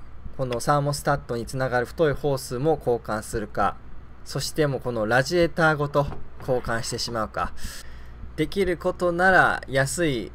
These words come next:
ものからやっていきたい気持ち、そしてあまり冷却水がね、ドバッと出ない作業からというのが、まあ、率直な気持ちなんですけども、というのも、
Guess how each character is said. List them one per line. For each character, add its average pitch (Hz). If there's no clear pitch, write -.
も 135
の 139
か 170
ら 143
や 117
っ -
て -
い 131
き -
た 131
い 98
気 127
持 117
ち、 113
そ -
し -
て 156
あ 127
ま 156
り 160
冷 151
却 175
水 120
が 95
ね、 95
ド -
バ 165
ッ -
と -
出 139
な 143
い 110
作 139
業 120
か 113
ら 95
と 175
い 175
う 170
の 156
が、 151
ま 117
あ、 123
率 135
直 131
な 113
気 -
持 123
ち 127
な 127
ん 120
で 98
す -
け 110
ど 98
も、 98
と 175
い 196
う -
の 165
も、 107